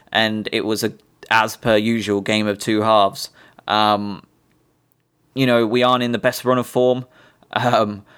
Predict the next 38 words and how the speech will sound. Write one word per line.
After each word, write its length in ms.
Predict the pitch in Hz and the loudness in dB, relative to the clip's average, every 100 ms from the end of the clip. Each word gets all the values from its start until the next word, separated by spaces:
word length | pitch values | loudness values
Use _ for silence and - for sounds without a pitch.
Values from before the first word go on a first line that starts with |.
| _ _ - | _ _ -6
we've 180 | 120 | -2
only 160 | 120 117 | 0 0
won 460 | 110 120 117 104 110 | 0 0 0 -4 -2
one 240 | 117 123 | 0 2
of 100 | 120 | 2
our 100 | 113 | 2
last 240 | 113 - | 0 -4
ten 280 | - 117 117 | -6 -4 -4
Premier 260 | 120 113 107 | -2 -2 0
League 220 | 110 107 | -2 0
games, 340 | 107 110 107 | 0 0 -4
drawn 240 | - 117 110 | -2 -2 -2
five, 340 | 110 110 110 | 2 2 4
lost 220 | 107 107 | 2 -2
four. 440 | - 131 139 139 135 - _ - | -4 0 0 0 -4 -20 _ -4
Uh, 520 | 107 110 107 104 98 - | 0 2 2 2 0 -2
that 180 | 113 - | -2 0
was 200 | 110 107 | -2 -4
against 320 | 113 110 - | -4 -4 -2
Bournemouth 320 | 117 113 104 | -2 -2 -4
in 80 | - | -8
December, 420 | 104 120 113 110 | -4 -2 0 0
of 80 | 110 | -2
course. 460 | - 113 110 - - _ - _ - | -2 0 0 -4 -12 _ -20 _ -4
Um, 340 | 104 104 104 - | -2 -2 -4 -6
and 160 | 107 | -4
we 100 | 123 | 0
are 140 | 131 123 | 0 2
now 200 | 123 120 | 2 2
currently 520 | - 127 120 117 113 | 2 0 0 -2 0
the 160 | 113 | 0
worst 440 | 110 110 113 113 - | 0 2 2 0 -4
Premier 300 | 117 110 107 | -2 0 0
League 240 | 107 107 | -2 -4
side 340 | - 104 104 101 | -2 2 2 0
in 120 | 101 | -4
twenty 260 | - 104 | -4 -6
twenty. 420 | 101 - 95 - | -6 -8 -8 -8